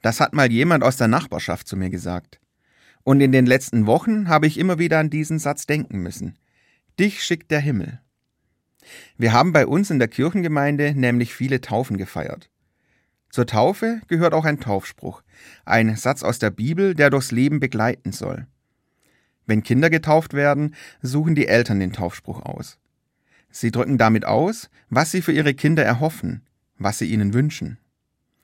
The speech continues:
Ganz hoch im Kurs stehen gerade Taufsprüche mit Engeln. Das ist bei uns in der Kirchengemeinde so, auch in vielen anderen.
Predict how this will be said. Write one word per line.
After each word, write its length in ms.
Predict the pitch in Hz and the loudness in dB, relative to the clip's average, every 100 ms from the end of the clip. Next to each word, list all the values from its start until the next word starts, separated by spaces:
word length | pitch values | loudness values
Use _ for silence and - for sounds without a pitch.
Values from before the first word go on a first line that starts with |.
| _ _ _ _ | _ _ _ _
Ganz 280 | 117 113 120 | 2 2 2
hoch 200 | 139 175 | 0 0
im 120 | 202 | -2
Kurs 420 | - 196 - - | -2 -4 -4 -12
stehen 280 | - 175 175 | 2 2 2
gerade 340 | 160 156 151 | 4 4 4
Taufsprüche 540 | 156 156 156 - 151 143 | 0 -2 -2 -4 -2 0
mit 160 | 127 | 0
Engeln. 420 | - 107 92 - - _ _ _ _ _ _ | 0 -2 -2 -8 -18 _ _ _ _ _ _
Das 160 | 113 123 | -2 -2
ist 120 | - | -2
bei 120 | 101 | 0
uns 220 | 107 160 | 2 0
in 60 | 170 | 2
der 100 | 160 | 0
Kirchengemeinde 680 | 151 156 143 131 123 123 117 | 2 2 2 2 2 2 0
so, 320 | 117 113 117 - _ _ | -2 -4 -4 -12 _ _
auch 200 | 156 160 | 0 2
in 120 | 127 | 0
vielen 320 | - 117 101 | 2 0 0
anderen. 560 | - 101 98 95 87 | 0 -2 -2 -4 -10